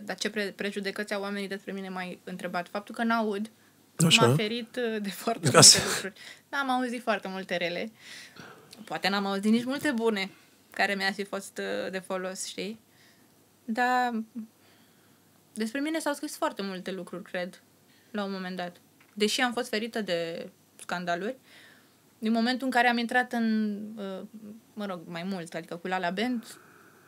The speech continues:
Speaker 1: puteai să scrii orice, că așa era presa atunci. Acum nici nu mai citesc. Se puteau inventa și, m,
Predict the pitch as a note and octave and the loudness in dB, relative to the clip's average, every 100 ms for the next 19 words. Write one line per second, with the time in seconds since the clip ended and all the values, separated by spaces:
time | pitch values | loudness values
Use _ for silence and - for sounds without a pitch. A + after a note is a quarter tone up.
0 | - - B3+ D4+ D#4+ D#4+ - D#4+ D4+ C#4 | -20 -6 2 2 2 0 2 2 2 0
1 | - D4 G#3+ F3+ G#3 A3+ A3 G#3 G#3 F#3+ | 2 2 4 0 2 4 4 4 0 -2
2 | F3 F3+ F3 F#3+ A3+ A#3 A#3+ A#3+ A#3+ A3+ | -2 -4 -6 -4 0 0 0 0 2 2
3 | A3+ A3+ A#3+ A3+ - - - - - - | 2 0 -2 -2 -10 -20 -20 -20 -20 -20
4 | - - G#3+ A#3 A#3 A#3+ A#3+ A3+ A3+ A#3+ | -14 -6 -4 0 2 2 4 2 4 2
5 | A#3 G#3+ | 2 -4